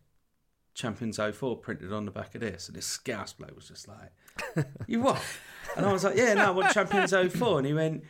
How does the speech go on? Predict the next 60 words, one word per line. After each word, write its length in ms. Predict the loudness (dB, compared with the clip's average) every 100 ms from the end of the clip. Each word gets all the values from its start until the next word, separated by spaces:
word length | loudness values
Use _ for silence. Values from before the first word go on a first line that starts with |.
| -16 0
"You're 80 |
getting 180 | 2 4
ahead 160 | 4 2
of 100 | 0
yourself 340 | 2 2 4
there, 200 | 4 6
lad, 220 | 6 4 2
aren't 120 | 0
you?" 60 |
And 80 | 0
I 40 | 2
was 80 | 0
like, 100 | 2
"Well, 100 | 2
no, 280 | 4 4 4
I 40 |
can, 280 | 2 -4 -8 _ -8
we 120 | -6
can, 220 | -4 -6 -8 -12 _ _
we 80 | -6
can 160 | -2 0
win 160 | 2
it 260 | 2 -2 -8
today." 500 | -2 0 2 0 -2 -14 _ _ _
And 100 | 2
then 100 | 4
he 60 | 4
got 180 | 4 2
his 160 | 4
mate 240 | 4 4 4
over 300 | 4 4 4
and 80 | 0
he 40 |
was 100 | 0
like, 140 | -2 -2
"Have 80 |
you 120 | -2 -2
seen 360 | 0 0 2
this? 420 | 0 -4 -8 -16 -18 -16
This 100 | -10
geezer 380 | -4 -2 0 -2
wants, 240 | -2 -2
like, 120 | -4 -4
Champions 420 | -4 -4 -4 -2
oh 140 | -2
four 240 | -2 -2 -2
put 140 | -4
on 60 | -6
the 60 |
back 240 | -4 -6 -6
of 60 |
his 100 | -8
shirt." 220 | -4 -2 -2
And 80 |
this 100 | -2
other 160 | -2 -2
one 120 | -4
was 80 | -4
just 180 | -4 -2
like, 280 | 0 0